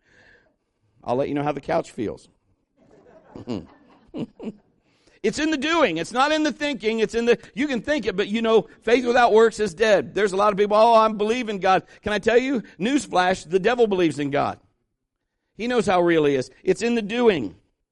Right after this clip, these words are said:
It's a heart issue. It's part of your belief system. Tithing is not a business transaction. Most people look at it, it's a spiritual transaction.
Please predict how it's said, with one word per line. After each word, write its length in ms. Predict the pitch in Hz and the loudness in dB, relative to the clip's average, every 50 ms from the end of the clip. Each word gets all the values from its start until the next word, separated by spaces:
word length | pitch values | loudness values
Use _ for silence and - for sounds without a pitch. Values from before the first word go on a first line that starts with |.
| _ _ _ _ _ _ _ _ _ | _ _ _ _ _ _ _ _ _
It's 200 | - 185 180 - | -2 -2 -2 0
a 80 | 202 175 | -2 0
heart 280 | 175 208 208 214 202 | 4 4 4 4 4
issue. 240 | 226 202 - 160 160 | 2 0 0 -2 -2
It's 100 | 151 - | -4 -4
part 240 | - _ 202 202 196 | -4 _ 0 0 2
of 60 | 190 | 2
your 100 | 190 190 | 0 0
belief 300 | 170 175 185 196 190 151 | 0 0 0 0 0 -2
system. 480 | - - 165 151 - - 139 113 101 - _ _ _ - - _ _ _ | -4 -4 -4 -4 -4 -8 -10 -10 -10 -12 _ _ _ -20 -20 _ _ _
Tithing 520 | - - 202 - 247 277 262 262 247 226 | -10 -8 -6 -4 -4 -4 -4 -4 -2 -2
is 120 | 208 180 143 | -2 -2 -2
not 240 | 196 214 226 226 220 | -2 -2 0 2 2
a 80 | 202 | 0
business 560 | 180 147 127 175 214 240 196 196 214 196 - | 0 0 2 2 2 2 2 -2 -4 -4 -6
transaction. 800 | - - 196 190 190 185 151 151 180 185 202 202 - - 151 131 | -4 -6 -4 -4 -2 -4 -2 0 0 0 0 -4 -6 -6 -4 -2
Most 180 | 135 - - - | 0 -2 -2 -4
people 200 | - 202 196 202 | -6 -6 -2 0
look 140 | 185 196 180 | 0 0 0
at 100 | 185 180 | 0 -2
it, 80 | - - - - _ | -4 -6 -12 -2 _
it's 160 | 196 196 - | 0 0 2
a 120 | 214 190 175 | 0 0 0
spiritual 800 | - - - - - - 233 240 240 226 208 - - 160 143 | -2 -6 -12 -16 -14 -8 -2 2 4 4 4 4 0 -4 -6
transaction. 760 | 135 - 156 151 143 127 117 131 120 110 107 - - 92 - | -4 -4 -6 -4 -4 -4 -4 -4 -4 -4 -6 -10 -16 -18 -20